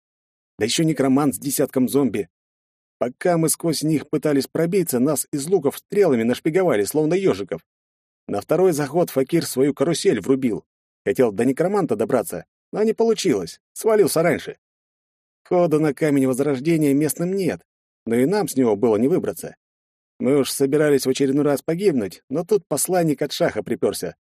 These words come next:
Сказал, что Шах восхищается боевыми умениями рыцаря смерти и приглашает присоединиться к нему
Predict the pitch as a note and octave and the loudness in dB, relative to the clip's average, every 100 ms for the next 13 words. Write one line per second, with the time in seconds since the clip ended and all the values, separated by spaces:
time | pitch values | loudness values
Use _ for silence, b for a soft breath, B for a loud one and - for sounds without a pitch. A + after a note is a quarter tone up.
0 | _ _ _ - - D3 D3 - D3 F#3+ | _ _ _ -4 0 2 0 0 -2 0
1 | F3+ - C#3+ D#3+ - G3+ C#3 - G2 B2 | -2 -2 -4 -4 0 2 2 0 0 2
2 | C3+ A#2+ A2 - C#3 D3+ B2+ A2+ A2 B2 | 4 2 -2 -2 0 2 0 0 0 0
3 | A#2+ A2+ - F#3+ F3 - F#2+ _ _ _ | 0 -4 -2 -2 -2 -4 -8 _ _ _
4 | - G3+ F#3 E3+ - G3 F3 - C#3 D3 | -4 0 2 0 0 0 0 -2 -2 0
5 | D3 F3 E3 C#3 - G3 B2+ E2+ | 0 -2 -2 -4 -2 0 0 -2